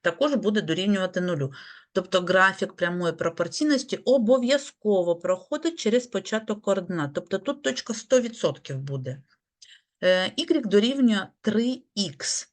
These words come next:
Тобто ми повинні ікси взяти такі, щоб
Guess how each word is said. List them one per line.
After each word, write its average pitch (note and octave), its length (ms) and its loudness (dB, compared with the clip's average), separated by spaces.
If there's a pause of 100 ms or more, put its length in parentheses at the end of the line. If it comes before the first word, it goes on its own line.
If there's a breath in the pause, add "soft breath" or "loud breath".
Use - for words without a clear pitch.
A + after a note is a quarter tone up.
(120)
Тобто G3 340 -2
ми G#3 180 6
повинні E3+ 480 0
ікси - 380 -4 (360)
взяти E3+ 400 0
такі, A3+ 380 -6 (360 soft breath)
щоб - 240 -2